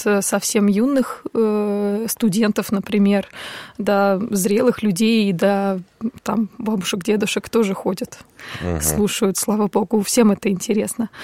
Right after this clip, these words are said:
Speaker 1: Во-первых, история интересна. Э, почему семнадцатый век? Э, ну, во-первых, начнем с того, что, м, те, м, рукописи, которые мы имеем на руках,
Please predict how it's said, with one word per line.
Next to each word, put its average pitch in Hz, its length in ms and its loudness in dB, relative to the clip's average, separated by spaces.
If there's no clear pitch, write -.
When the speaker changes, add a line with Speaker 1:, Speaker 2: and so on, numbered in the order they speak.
Speaker 1:
Во-первых, 269 340 2
история 277 340 4
интересна. 202 680 2
Э, 233 340 6
почему 269 380 4
семнадцатый 269 680 4
век? 339 340 4
Э, 214 260 6
ну, 233 80 4
во-первых, 254 680 4
начнем 247 400 4
с - 80 -2
того, 226 340 6
что, 214 720 4
м, 214 440 2
те, 220 240 2
м, 220 340 -2
рукописи, 262 460 0
которые 208 380 2
мы 208 200 6
имеем 202 240 6
на 185 120 2
руках, 240 380 2